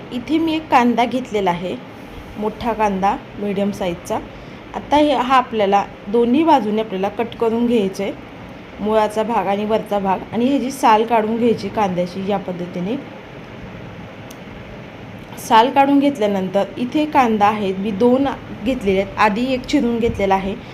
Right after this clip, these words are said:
आणि उभ्या आकारामध्ये अशा स्लाइस करून घ्यायच्या आहेत कांद्याच्या, बघू शकता या पद्धतीने. हा असा कांदा उभ्या आकारामध्ये कट करून घेतल्यानंतर हा आता, हा सुद्धा आपण बाजूला ठेवून देणार आहोत. आणि इथे मी लसणाच्या एक सात ते आठ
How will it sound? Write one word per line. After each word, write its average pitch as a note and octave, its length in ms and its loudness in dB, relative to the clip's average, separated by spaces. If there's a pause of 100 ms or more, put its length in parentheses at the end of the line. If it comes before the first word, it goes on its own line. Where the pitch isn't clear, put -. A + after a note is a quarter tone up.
(180)
आणि C#4 140 4
उभ्या C4+ 320 8
आकारामध्ये A3+ 500 4
अशा G#3+ 180 -2
स्लाइस A3+ 420 2
करून A3+ 220 0
घ्यायच्या A#3 300 2
आहेत - 120 -8
कांद्याच्या, F#3+ 440 -2 (480)
बघू G#3 160 -2
शकता G#3+ 300 -2
या G3+ 160 0
पद्धतीने. F#3+ 520 -4 (800)
हा C4 180 2
असा C4+ 240 2
कांदा A3+ 400 4 (140)
उभ्या A3+ 260 6
आकारामध्ये G#3 440 2
कट A3+ 320 0
करून G#3+ 220 2
घेतल्यानंतर F#3+ 720 2 (680)
हा A3+ 80 2
आता, G#3 300 6
हा A#3+ 220 0
सुद्धा B3 280 2
आपण G#3 220 2
बाजूला G#3 400 4
ठेवून A3+ 360 0
देणार G3 300 2
आहोत. F#3+ 260 0 (680)
आणि C4 200 4
इथे D4+ 180 2
मी C#4 160 4
लसणाच्या B3 480 4
एक - 200 2
सात A#3+ 280 8 (560)
ते C4 60 6
आठ G3+ 220 8